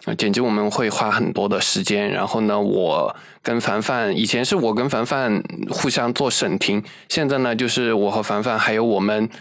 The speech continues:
再次强调，我们用爱发电的审听小组的小伙伴们，然后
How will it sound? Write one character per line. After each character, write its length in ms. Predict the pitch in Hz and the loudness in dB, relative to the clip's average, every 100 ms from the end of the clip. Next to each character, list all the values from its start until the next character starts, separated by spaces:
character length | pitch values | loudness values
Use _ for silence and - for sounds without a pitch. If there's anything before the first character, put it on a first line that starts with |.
| - - - | -20 -20 -4
再 140 | - | 0
次 180 | 156 - | 2 0
强 220 | 139 123 | 2 0
调， 140 | 131 131 | 2 2
我 60 | 127 | 2
们 120 | 147 | 2
用 160 | 196 | 2
爱 120 | 190 160 | 2 0
发 180 | 208 | 0
电 180 | 196 190 | 2 2
的 160 | 160 139 | 2 2
审 200 | - 127 | 2 2
听 160 | 165 | 2
小 180 | - 135 | 2 0
组 100 | 135 | 0
的 140 | 117 117 | 0 0
小 180 | - | 0
伙 140 | 113 107 | 2 0
伴 180 | 120 107 | 0 2
们， 300 | 98 87 90 | 2 0 0
然 140 | 95 | 0
后 240 | 120 101 | 0 0